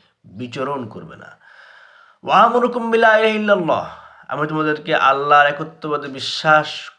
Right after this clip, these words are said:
করা, মুখে স্বীকার করা এবং আমলে পরিণত করার নির্দেশ দান করছি। কারণ তোমরা জানো যে আমার সম্প্রদায় এই লা ইলাহা ইল্লাল্লাহর মর্যাদা সে বিশ্বাসী না থাকার কারণে আমার আল্লাহ পৃথিবীবাসীকে ধ্বংস করে দিয়েছেন,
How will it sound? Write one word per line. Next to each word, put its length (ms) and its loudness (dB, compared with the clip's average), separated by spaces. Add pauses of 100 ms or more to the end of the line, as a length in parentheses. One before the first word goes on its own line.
(200)
করা, 420 4
মুখে 320 -6
স্বীকার 400 -6
করা 380 2
এবং 280 -8 (100)
আমলে 420 -2
পরিণত 420 -4
করার 320 -4 (140)
নির্দেশ 440 -14
দান 160 -10
করছি। 260 -18
কারণ 220 -10
তোমরা 200 -8
জানো 480 0
যে 120 -8 (120)
আমার 560 4
সম্প্রদায় 760 -4 (420)
এই 140 -10
লা 260 4
ইলাহা 180 -2
ইল্লাল্লাহর 460 -2
মর্যাদা 260 -6
সে 160 -12
বিশ্বাসী 300 -12
না 80 -8
থাকার 240 -8
কারণে 300 -8
আমার 580 -6
আল্লাহ 640 -8
পৃথিবীবাসীকে 720 -16
ধ্বংস 320 -14
করে 200 -16
দিয়েছেন, 360 -18